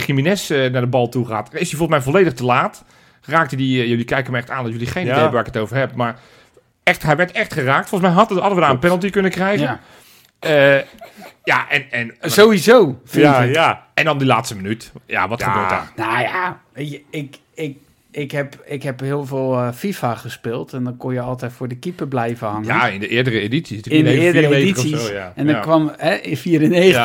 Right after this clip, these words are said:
Speaker 1: zoiets,
Speaker 3: inderdaad.
Speaker 1: ja.
Speaker 3: En meespringen.
Speaker 1: Ja, ja.
Speaker 3: <laughs> En dan, eh, dan had je wel eens kans dat
Speaker 1: Dat de
Speaker 3: die,
Speaker 1: keeper
Speaker 3: eh,
Speaker 1: tegen je aan po-, po-, ja.
Speaker 3: Nou, weet je, ik,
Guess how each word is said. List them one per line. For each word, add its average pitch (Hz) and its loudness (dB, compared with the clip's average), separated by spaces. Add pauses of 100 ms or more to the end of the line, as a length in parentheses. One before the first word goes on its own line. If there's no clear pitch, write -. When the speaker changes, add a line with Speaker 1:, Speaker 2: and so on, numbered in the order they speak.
Speaker 1:
zoiets, 123 -2
Speaker 3:
inderdaad. 156 4
Speaker 1:
ja. 113 -2
Speaker 3:
En 202 6
meespringen. 180 2
Speaker 1:
Ja, 117 2
ja. 117 0
Speaker 3:
<laughs> 220 0
En 202 2
dan, 180 4
eh, 160 2 (360)
dan - -10
had 190 0
je 165 -2
wel 156 2
eens 151 -2
kans 202 2
dat - -20
Speaker 1:
Dat 123 -4
de 127 -8
Speaker 3:
die, 147 -6
Speaker 1:
keeper 147 2
Speaker 3:
eh, 127 0
Speaker 1:
tegen 143 2
je 160 0
aan 175 0
po-, 139 2
po-, 127 -6
ja. 113 -4 (160)
Speaker 3:
Nou, 131 4
weet 147 0
je, 170 0
ik, 175 -6